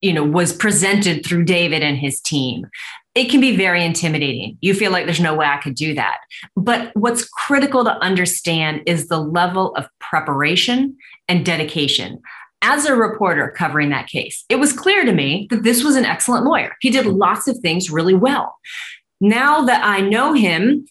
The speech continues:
and we are married and we've, you know, pr-, worked on cases together, what makes David so good is how much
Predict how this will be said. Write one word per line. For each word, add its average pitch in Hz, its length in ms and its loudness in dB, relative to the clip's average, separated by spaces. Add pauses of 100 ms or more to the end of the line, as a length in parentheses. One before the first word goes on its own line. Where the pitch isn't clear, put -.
and 196 300 2
we 214 100 4
are 170 60 2
married 208 560 2
and 185 120 2
we've, 175 200 0 (100)
you 190 80 0
know, 170 140 0
pr-, - 220 -8 (440)
worked 214 300 0
on 190 140 -2
cases 208 500 0
together, 135 540 -4 (400)
what 220 300 2
makes 269 520 4
David 196 440 2
so 185 340 2
good 143 580 -2 (340)
is 175 540 2
how 180 600 0
much - 600 -2